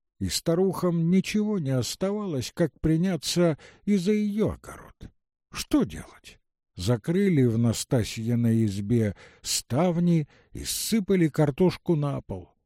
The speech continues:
А для чего копали, для чего ссыпали? Чтобы сгореть ей вместе с избой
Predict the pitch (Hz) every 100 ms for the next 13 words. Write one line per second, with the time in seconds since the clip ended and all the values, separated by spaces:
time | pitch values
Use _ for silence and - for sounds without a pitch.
0 | _ - 110 107 113 - - 113 175 208
1 | - 147 - 156 131 107 92 98 143 156
2 | - - 147 170 208 - - - 175 147
3 | 175 165 147 123 90 - - - - -
4 | - 202 156 92 85 117 117 143 123 -
5 | 92 98 71 - - 95 92 117 131 -
6 | - 123 - 120 101 101 117 165 123 73